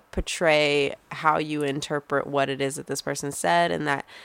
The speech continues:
sometimes those sorts of things can get lost in translation and different things like that.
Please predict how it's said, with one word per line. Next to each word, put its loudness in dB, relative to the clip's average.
sometimes 0
those -2
sorts -4
of -10
things -6
can -6
get -4
lost 0
in -8
translation -6
and -8
different -8
things -10
like -6
that. 0